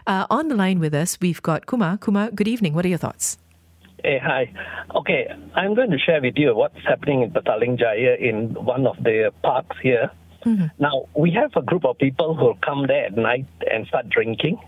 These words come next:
Speaker 2: then start breaking bottles. So there's glass all over that sitting area.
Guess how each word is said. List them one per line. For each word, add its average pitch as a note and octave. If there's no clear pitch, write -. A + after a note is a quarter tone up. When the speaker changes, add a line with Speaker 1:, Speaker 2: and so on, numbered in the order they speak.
Speaker 2:
then B2+
start B2+
breaking C3+
bottles. A2
So D#3
there's B2
glass C#3
all C3+
over B2+
that G#2+
sitting C3
area. A2+